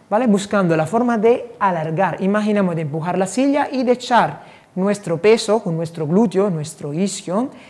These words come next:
hacia atrás. Y en esta posición vamos buscando la forma de alargar lo más posible nuestra columna, intentando siempre dejar que nuestra oreja está alineada a nuestro brazo.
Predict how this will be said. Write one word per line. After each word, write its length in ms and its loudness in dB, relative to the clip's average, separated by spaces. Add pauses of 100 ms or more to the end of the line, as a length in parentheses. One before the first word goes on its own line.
(200)
hacia 340 2
atrás. 560 -6
Y 60 -2
en 60 2
esta 180 2
posición 400 0 (100)
vamos 200 4
buscando 560 0 (280)
la 180 0
forma 380 0
de 240 2
alargar 600 -2
lo 120 -2
más 120 0
posible 480 -4
nuestra 460 -4
columna, 520 -4 (440)
intentando 640 4
siempre 480 0
dejar 360 2
que 120 -8
nuestra 380 -4
oreja 420 -2
está 300 -6
alineada 540 0
a 20 0
nuestro 300 -4
brazo. 440 -10